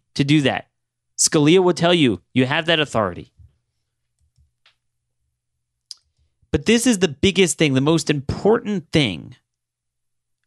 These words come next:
when you're engaged in political battle and you want to train fire or focus on a certain issue. So the first job is to get the focus.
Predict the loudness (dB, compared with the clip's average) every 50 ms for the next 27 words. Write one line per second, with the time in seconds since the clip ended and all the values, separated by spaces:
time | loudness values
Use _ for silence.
0 | _ _ 0 0 0 0 -2 -8 -16 _ _ _ _ _ _ -10 -4 -2 0 0
1 | 0 0 -4 -6 _ -2 -2 0 2 2 2 2 0 0 -2 -2 -2 -2 0 0
2 | 0 0 0 0 -2 -2 -2 -2 -2 -2 -2 -4 -6 -10 -16 -20 _ _ _ _
3 | _ _ _ -20 -20 -20 -10 -6 -6 -4 -2 0 0 0 2 2 2 2 2 0
4 | 0 -2 -4 -2 0 2 4 4 4 2 0 -4 -8 _ _ _ _ _ _ _
5 | -4 -4 -2 0 0 0 2 0 0 0 0 0 -2 -4 -6 -10 -14 -6 -2 0
6 | 0 0 0 0 -2 -2 -4 -6 -8 -10 -8 -2 2 2 2 2 0 -4 -4 -4
7 | -6 -4 -2 -2 0 0 0 -2 -4 -4 -6 -10 -12 -12 -8 -6 -4 -4 -4 -6
8 | -10 -16 _ _ _ _ _ _ _ _ _ _ -20 -20 -10 -6 0 0 2 2
9 | 0 -2 -4 -2 0 0 0 0 0 0 2 2 2 2 0 -2 -2 -2 -2 0
10 | -2 -2 -4 -4 -2 -2 -2 -2 -4 -8 -6 -4 -2 -2 -2 -4